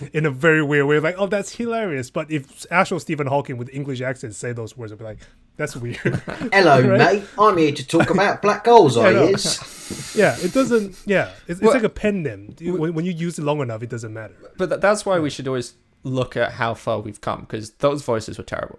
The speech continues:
Speaker 3: You know, early synthesized voices were just awful. Um, thankfully, the oil industry gave us autotune. Uh, accidentally, they were, they were working out how to take, uh, seismic data.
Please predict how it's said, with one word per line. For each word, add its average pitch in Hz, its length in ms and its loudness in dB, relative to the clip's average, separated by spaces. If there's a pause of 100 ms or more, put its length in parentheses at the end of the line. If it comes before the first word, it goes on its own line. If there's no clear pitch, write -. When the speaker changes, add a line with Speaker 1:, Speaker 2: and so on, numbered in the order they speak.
Speaker 3:
You 110 160 -8
know, - 180 -6
early 147 320 2
synthesized 120 540 -6
voices 110 500 -10
were 110 200 -10
just - 340 -10
awful. - 460 -12 (500)
Um, 107 520 -4 (520)
thankfully, 151 560 -2
the 120 220 -8
oil 123 240 0
industry 107 560 -6
gave 104 240 -6
us 107 320 -6 (220)
autotune. 120 640 -6 (840)
Uh, 107 300 -4 (160)
accidentally, 110 720 -4
they 107 140 -6
were, 107 120 -6
they 113 140 -4
were 104 60 -4
working 113 380 -2
out 107 160 -8
how 113 160 -8
to 104 400 -12 (720)
take, 117 400 -4 (120)
uh, 98 500 -4
seismic 117 460 -4
data. 107 420 -6